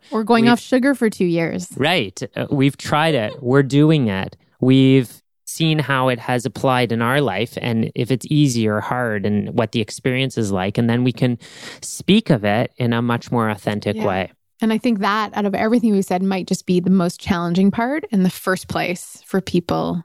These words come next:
Speaker 1: to start.
Speaker 2: But if
Speaker 1: Oh.
Speaker 2: you are starting out and you still have a lot of work to do, continue doing the work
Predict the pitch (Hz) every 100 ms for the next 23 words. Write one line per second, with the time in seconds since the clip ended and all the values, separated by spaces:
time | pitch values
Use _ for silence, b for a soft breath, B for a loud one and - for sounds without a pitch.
0 | - 202 - 247 320 - - _ _ _
1 | _ 175 190 135 - - _ _ - 143
2 | 339 135 127 - 127 220 285 - 117 98
3 | 98 98 92 101 160 - - _ b b
4 | - 120 123 - 147 135 139 131 117 113
5 | 104 117 151 - 123 98 107 131 - _
6 | _ _ _ _ - 185 - 320 320 175
7 | 131 113 113 101 104 135 -